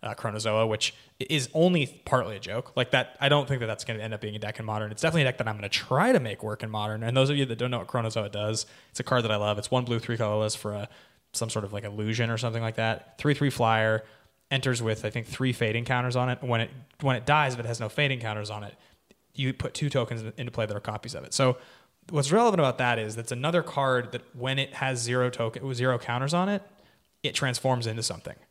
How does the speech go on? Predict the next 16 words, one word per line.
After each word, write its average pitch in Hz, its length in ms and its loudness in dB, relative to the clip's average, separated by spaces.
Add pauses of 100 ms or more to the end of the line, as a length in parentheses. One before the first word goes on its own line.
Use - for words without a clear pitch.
(360)
And 127 320 0
you 135 160 -2
have 131 320 0
Planeswalkers 190 580 2
in 185 60 -2
this 180 100 -2
format, 113 480 -4 (280)
you 131 100 2
have 120 120 4
Hex - 220 -2
Parasite, 113 540 -4 (320)
you 135 80 0
have 135 140 2
Vampire 147 400 2
Hex 143 260 0
Mage, 107 340 -10